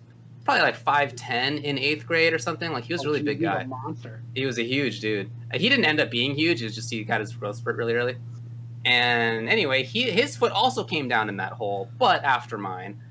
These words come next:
Speaker 1: And so it, what may have been a break became, like, just an explosion and, uh,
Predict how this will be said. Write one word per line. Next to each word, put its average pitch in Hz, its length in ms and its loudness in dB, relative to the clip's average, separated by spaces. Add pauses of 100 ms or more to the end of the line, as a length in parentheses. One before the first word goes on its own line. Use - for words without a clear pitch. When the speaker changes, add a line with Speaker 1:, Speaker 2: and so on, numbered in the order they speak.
(260)
Speaker 1:
And 110 400 0
so 110 440 -2 (100)
it, 117 220 0 (240)
what 139 260 0
may 143 320 2
have 131 160 -2
been 127 140 -2
a 120 60 2
break 117 400 2
became, 107 520 -6
like, 95 140 -8 (180)
just - 220 -12
an 101 100 -10
explosion 101 720 -8 (560)
and, 98 480 -4
uh, 98 240 -2